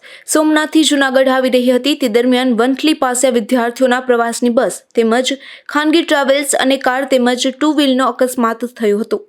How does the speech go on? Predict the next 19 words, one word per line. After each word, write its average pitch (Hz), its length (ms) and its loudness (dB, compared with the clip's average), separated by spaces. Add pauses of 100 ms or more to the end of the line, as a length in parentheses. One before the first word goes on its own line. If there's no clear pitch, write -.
(260)
અકસ્માતમાં 262 680 0
વિદ્યાર્થીઓ 262 500 2
સહિત 277 340 0
સત્તર 269 400 0
વ્યક્તિઓને 262 440 0
ઈજાઓ 254 320 0
થતા 262 320 -2 (380)
તેઓને 269 260 2
એકસો 269 200 -2
આઠની 277 440 0 (480)
પાંચ 302 300 0
એમ્બ્યુલન્સ 311 500 2
મારફત 285 480 0
વંથલી 262 420 0
હોસ્પિટલ 254 460 0
ખાતે 254 320 -2
લાવવામાં 214 460 0
આવ્યા 220 220 -2
હતા - 140 -4